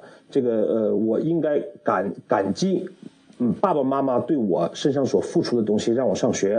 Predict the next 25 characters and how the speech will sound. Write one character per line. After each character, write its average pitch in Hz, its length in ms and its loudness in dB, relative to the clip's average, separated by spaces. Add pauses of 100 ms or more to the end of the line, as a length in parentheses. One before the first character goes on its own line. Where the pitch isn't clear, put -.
啊， 101 220 0 (280)
给 131 120 0
我 104 120 0
这 - 160 -2
样 127 80 2
的 107 120 2
这 101 140 0
种 101 140 2
好 - 200 0
的 - 60 2
教 131 120 2
育 110 60 2
方 123 260 0
式， 107 140 2
以 95 40 0
及 - 140 0
给 120 100 2
我 120 60 2
买 101 140 0
玩 101 200 0
具 143 120 2
等 123 280 0
等 104 200 0
等 110 120 0
等， 95 100 0